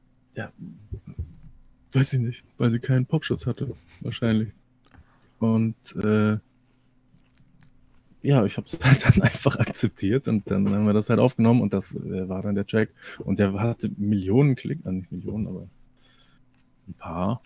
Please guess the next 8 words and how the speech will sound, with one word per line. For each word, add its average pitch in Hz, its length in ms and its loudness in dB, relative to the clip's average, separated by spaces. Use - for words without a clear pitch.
Und - 400 -8
ja, 123 280 -4
das - 220 -8
war 107 120 -6
die 110 120 -8
Geschichte - 500 -10
eigentlich 113 300 -8
dahinter. 117 500 -10